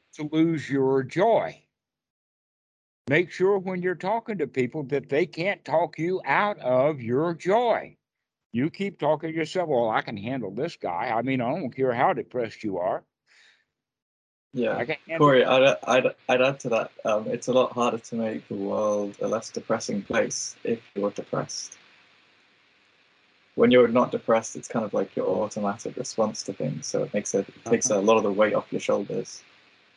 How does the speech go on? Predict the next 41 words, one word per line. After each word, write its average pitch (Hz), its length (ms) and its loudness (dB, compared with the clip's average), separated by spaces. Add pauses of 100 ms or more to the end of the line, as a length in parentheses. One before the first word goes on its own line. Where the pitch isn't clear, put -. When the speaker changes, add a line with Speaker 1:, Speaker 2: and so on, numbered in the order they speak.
(680)
Speaker 1:
Uh-huh. 113 360 -2 (440)
Or 175 300 8
we 170 220 -4
could 156 180 -4
make 160 240 -4
it 151 100 0
even 147 320 -4
more 156 240 -4
ridiculous. 113 800 -8
"Wow, 165 380 0
you're 147 200 -2
so 143 260 0
depressed. 131 600 -6
You 147 140 -4
know, 160 300 -2
while 160 300 2
you're 151 140 0
talking 151 460 -2
to 127 80 -2
me, 147 240 0
I'm 156 220 4
getting 143 340 -2
depressed 143 560 -6
too. 143 280 0
The 113 100 -6
two 165 320 2
of 139 140 0
us 139 220 -4
are 139 100 -2
so 156 260 -2
depressed. 131 460 -4
Now, 139 180 -2
why 180 180 0
don't 190 160 0
we 156 100 2
go 160 180 2
jump 147 340 0
off 147 200 2
a 139 40 0
ledge 135 480 0
together?" 85 480 -4